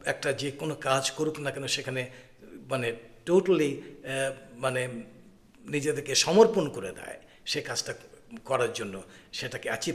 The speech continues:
করার জন্য। আমি আশা করব, কামনা করব, প্রার্থনা করব তারা যেন তাদের অভিষ্ট লক্ষ্যে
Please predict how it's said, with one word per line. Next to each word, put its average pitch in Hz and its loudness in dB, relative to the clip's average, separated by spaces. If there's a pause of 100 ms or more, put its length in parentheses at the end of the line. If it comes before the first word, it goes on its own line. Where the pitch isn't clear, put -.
করার 95 -4
জন্য। - -14 (1800)
আমি 135 0 (1800)
আশা - 4
করব, - -8 (800)
কামনা 160 4
করব, 117 -6
প্রার্থনা 180 2
করব - -10 (1080)
তারা 135 6
যেন 127 -4 (460)
তাদের 120 -4
অভিষ্ট 147 0
লক্ষ্যে - -10